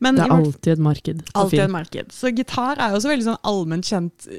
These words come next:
Speaker 1: instrument, ikke sant? Som du
Speaker 2: Mm.
Speaker 1: kan dra frem i forskjellige settinger, men det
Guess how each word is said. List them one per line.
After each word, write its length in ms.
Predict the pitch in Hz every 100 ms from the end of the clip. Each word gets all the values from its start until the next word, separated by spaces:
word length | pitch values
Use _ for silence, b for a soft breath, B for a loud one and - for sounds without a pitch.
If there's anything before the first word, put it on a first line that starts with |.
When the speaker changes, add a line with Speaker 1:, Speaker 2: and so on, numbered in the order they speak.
| - -
Speaker 1:
instrument, 560 | 202 - 208 269 247 -
ikke 80 | 202
sant? 160 | 208 202
Som 80 | 202
du 80 |
Speaker 2:
Mm. 60 | 170
Speaker 1:
kan 140 | 214 214
dra 140 | 196
frem 220 | 170 170 175
i 40 |
forskjellige 260 | 180 180 175
settinger, 480 | 165 - 180 240 247
men 240 | 220 214 - 180 208
det 240 | 202